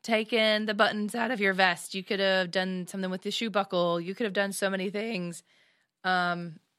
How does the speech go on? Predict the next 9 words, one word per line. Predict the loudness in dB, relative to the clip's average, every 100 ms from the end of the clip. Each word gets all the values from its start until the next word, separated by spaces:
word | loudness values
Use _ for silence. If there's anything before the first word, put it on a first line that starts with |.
| _ _ _ _ _ _ _
but, | 0 2
like, | 2 2
the | 0 2
whole | 4 2
time | 2 2 4 4 2 0 -4 _ _ _
she's | -8 -6 -4
telling | 0 0 2
him | -2 -2
this, | -2 -2 -6